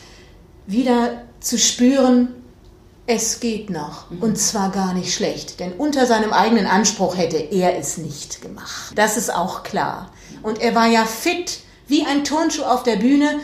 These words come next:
Speaker 1: und kam abends aber am Stock aus dem Theater herausgekrochen. Es war auch seine Medizin. Und das ist doch was Schönes. Das soll man ihm dann doch auch so lassen.
Speaker 2: Das
Speaker 1: Und
Speaker 2: ist
Speaker 1: ihm das nicht nehmen aus falscher Fürsorge heraus.
Speaker 2: Ja,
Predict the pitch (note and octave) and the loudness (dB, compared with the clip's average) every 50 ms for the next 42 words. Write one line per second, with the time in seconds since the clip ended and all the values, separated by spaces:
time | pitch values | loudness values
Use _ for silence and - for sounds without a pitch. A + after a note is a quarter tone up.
0 | - - - - A#3 A#3 A3+ - - A#3 A#3+ A#3+ A#3+ B3 A#3+ - G3+ G3+ G#3+ A3+ | -10 -10 -6 -4 -4 -2 -2 -2 0 2 2 4 4 2 0 0 0 0 2 2
1 | A3 A#3 A3+ A3+ - G3 F#3+ G3+ G3+ - F3 F3+ F#3 - - - G#3+ G3+ - - | 2 0 0 0 -2 -2 0 0 0 -2 -2 -2 -2 -2 0 0 0 -2 -2 -2
2 | - G3 F#3+ - - G3 F3+ F3+ - F#3+ - - F#3+ G3 G3+ G3+ G3 F3 F3 F3 | -2 -2 -2 -2 -2 -2 -4 -2 -4 -4 -4 -4 -4 -4 -4 -4 -4 -4 -4 -4
3 | E3 E3+ F3+ G3+ - - - F#3+ - - - E3 - F3 D#3 D#3 - - - - | -2 0 0 0 -2 -2 -6 -8 -8 -8 -10 -8 -8 -8 -10 -10 -12 -14 -18 -18
4 | - - - G#3 G3+ - - F#3 F#3 G#3 G#3+ A3 A#3 A#3 A3+ - F#3 F3 - - | -8 -4 -2 -2 -2 -2 -2 -2 0 2 2 4 4 4 4 2 0 -2 -2 -2
5 | E3+ D#3+ E3 D#3+ D#3+ E3 E3 D#3+ D#3+ D#3 D3+ D3+ C#3+ D#3 D3+ C#3+ - - - - | -2 0 0 0 0 0 -2 -2 -2 -2 -2 -4 -4 -4 -6 -6 -8 -10 -10 -8
6 | - G#3+ F#3 D#3 D3 D3 - - - - - - - - - - A3+ A#3+ B3+ B3 | -6 -4 -4 -4 -6 -8 -12 -16 -18 -20 -20 -20 -20 -14 -4 0 4 4 4 4
7 | C#4 - - - B3+ C4 - B3 A#3+ - - - D4 B3 G3+ F#3 - - A3+ G#3 | 2 0 0 -2 -2 -2 0 0 0 0 0 0 0 0 0 -2 -2 -4 -4 -2
8 | - - A#3+ B3 C4 B3+ C4 B3+ B3+ B3 B3 B3+ B3 A#3+ A3+ A3 A3+ A3 - - | 0 2 2 4 4 4 2 2 2 2 2 4 4 2 2 0 -2 -4 -4 -4
9 | B3 A#3+ - - - A#3 A3+ A3+ A3 A3 - - - - - F3 F3 F3+ F3+ - | -4 -4 -2 -2 0 0 0 0 -2 -4 -8 -16 -20 -18 -12 -10 -8 -6 -6 -6
10 | - F#3 E3+ E3 D#3+ - - - - - - - - - - - - - - - | -8 -8 -8 -10 -10 -14 -20 -20 -20 -18 -18 -16 -14 -14 -12 -12 -12 -12 -10 -6
11 | - A3 G#3+ G#3 G#3 B3 B3+ C#4 C4+ C4 B3+ B3 - - B3+ B3+ C4 A#3+ - - | -4 -2 -2 -2 0 2 4 4 6 6 4 4 4 4 4 4 4 4 2 2
12 | A#3+ A3 A3 A3+ A#3+ B3 B3 A#3+ A#3+ A#3 A#3 A#3 A#3 - - - - - - A3 | 0 4 6 6 8 8 8 8 8 6 6 4 2 0 -4 -12 -6 -2 0 0
13 | G#3+ - - - - G#3+ A3 A3 G#3+ - G#3+ G3+ - - A3 F#3 C3+ D#3+ D#3+ D3+ | 0 0 -2 -2 -2 0 0 0 0 0 -2 -2 0 2 2 2 2 2 0 0
14 | D3 C#3+ C#3+ C#3+ C#3 C#3+ C#3+ C#3+ C#3 C#3 - - - A3+ B3 | -2 -2 -2 -2 -2 -4 -4 -6 -6 -6 -6 -6 -4 -2 -2